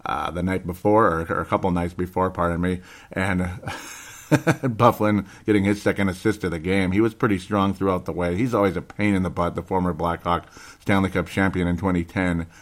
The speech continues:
veteran, obviously, big, big boy for the Jets, unfortunately. <laughs> So the Jets making things interesting for a little bit, but Dubnyk stopping most of the stuff coming his way. So thank you very much for that. Only seventeen shots on goal for the Jets, though. Uh, just a way better game for the Wild. Thirty-one shots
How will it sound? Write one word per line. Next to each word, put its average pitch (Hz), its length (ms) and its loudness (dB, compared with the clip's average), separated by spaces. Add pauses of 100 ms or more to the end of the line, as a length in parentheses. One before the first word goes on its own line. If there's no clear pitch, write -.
(120)
veteran, 90 480 0
obviously, 85 420 -2
big, 82 380 -4
big 90 200 0
boy 85 280 0
for 87 200 -4
the 85 260 -2 (200)
Jets, 101 460 0 (120)
unfortunately. 95 760 0 (240)
<laughs> - 160 0 (800)
So 120 160 2
the 107 100 6
Jets 117 300 4
making 131 260 6
things 127 340 0 (160)
interesting 135 460 4
for 117 140 4
a 104 40 8
little 113 240 6
bit, 113 180 6
but 95 160 2
Dubnyk 104 360 6
stopping 98 580 2
most 110 240 2
of 107 80 2
the 101 80 0
stuff 98 280 0
coming 98 280 2
his 90 160 -2
way. 90 240 2
So 85 240 -2
thank 98 280 -2
you 98 100 0
very 92 220 2
much 92 220 0
for 87 160 -6
that. 92 380 0 (260)
Only 170 240 4
seventeen 156 440 4
shots 127 300 0
on 107 120 0
goal 98 180 2
for 117 160 0
the 90 80 -2
Jets, 82 340 -4
though. 80 260 -4
Uh, 85 340 -8
just 135 200 -4
a 92 80 -2
way 95 320 0
better 104 240 2
game 90 260 0
for 92 100 -4
the 85 80 0
Wild. 80 340 -4
Thirty-one 107 420 2
shots 90 380 -2